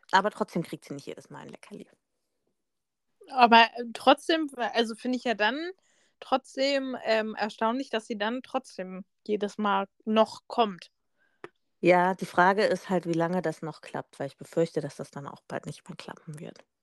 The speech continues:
Speaker 2: Ja, da musst du rascheln. Die nächste Stufe ist dann nur noch zu rascheln.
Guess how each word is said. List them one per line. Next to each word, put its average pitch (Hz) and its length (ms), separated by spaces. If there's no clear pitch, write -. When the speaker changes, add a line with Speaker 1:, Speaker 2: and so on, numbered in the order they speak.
Speaker 2:
Ja, 190 520
da 208 80
musst 208 240
du 202 40
rascheln. 196 600
Die 233 80
nächste 247 420
Stufe 240 320
ist 220 200
dann 214 100
nur 214 140
noch 214 80
zu - 160
rascheln. 202 480